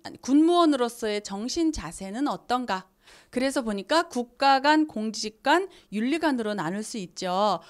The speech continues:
그래서 여러분들이 국가의 역할과 책무에 대한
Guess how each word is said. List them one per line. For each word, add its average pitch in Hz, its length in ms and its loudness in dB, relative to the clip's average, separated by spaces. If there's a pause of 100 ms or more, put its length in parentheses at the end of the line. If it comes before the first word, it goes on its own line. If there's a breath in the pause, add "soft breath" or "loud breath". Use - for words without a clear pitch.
(160 loud breath)
그래서 320 260 0
여러분들이 233 520 2
국가의 302 720 0
역할과 233 600 0
책무에 359 480 -2
대한 196 340 -4